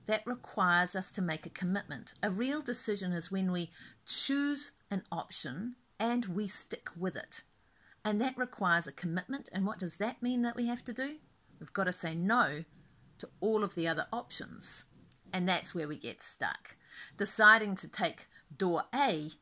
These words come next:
means saying no to doors B and C and D and so on, right? But here's the thing. As Greg McKeown, uh, the author of Essentialism, points out, while we can do just about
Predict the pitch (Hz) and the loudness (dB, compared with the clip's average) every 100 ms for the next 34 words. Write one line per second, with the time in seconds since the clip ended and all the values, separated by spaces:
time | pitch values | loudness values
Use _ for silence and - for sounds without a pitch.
0 | - 180 175 165 - - 156 156 170 247 | -8 -4 -2 -2 -2 0 0 0 2 4
1 | 254 139 160 - _ - 156 165 151 - | 4 2 -6 -8 _ -12 -4 -2 -2 0
2 | 185 170 175 180 _ - 190 185 - 170 | 2 4 2 -2 _ -6 -2 0 0 0
3 | 151 156 - _ _ 180 165 - 160 143 | 0 -4 -6 _ _ -4 -4 -2 -4 -2
4 | 143 - - _ - 165 - 165 151 73 | -6 -8 -14 _ -8 -4 0 0 0 -4
5 | 160 160 _ 151 143 202 - _ _ _ | -10 -12 _ -6 -2 -2 -4 _ _ _
6 | _ _ _ _ - - - - - 240 | _ _ _ _ -20 -20 -18 -16 -2 0
7 | 240 247 247 208 202 185 147 117 - 233 | 4 4 2 0 -2 0 0 -4 0 4
8 | 254 262 247 - 185 208 190 185 - - | 4 4 0 -4 0 0 2 -2 -2 -2
9 | 202 156 73 151 - _ - 170 180 180 | 0 0 -6 -12 -14 _ -10 -2 0 0
10 | 170 160 139 - 190 170 165 135 135 131 | 0 -2 -2 -2 -2 -2 -4 -2 -2 -4
11 | 156 - - - 190 156 - 139 127 - | -6 -14 -18 -10 -4 -2 0 2 0 -2
12 | - - - 208 285 330 233 226 - - | -6 -10 -2 0 2 2 0 -2 -4 -8
13 | 220 233 247 254 220 220 190 202 - - | -2 0 2 0 0 -2 0 0 0 0
14 | 160 | 0